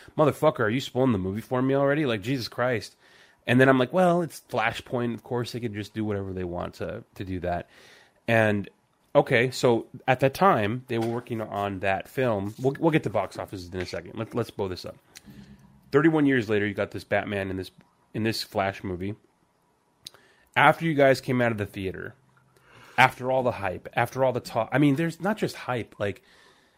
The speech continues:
this movie, it's almost like, what is this movie? Like, they're trying to reset the Snyderverse and trying to go into a new direction. But even this is an old version of that. They've already reset this,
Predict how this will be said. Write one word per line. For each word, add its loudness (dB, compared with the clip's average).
this 4
movie, 4
it's -4
almost 4
like, -4
what 0
is 2
this -6
movie? -2
Like, -10
they're 0
trying -2
to -4
reset -2
the -6
Snyderverse -2
and -6
trying 2
to -2
go 2
into -2
a 0
new 0
direction. -2
But 4
even 4
this -4
is 4
an 0
old 2
version -2
of -6
that. -4
They've 2
already 2
reset -2
this, -6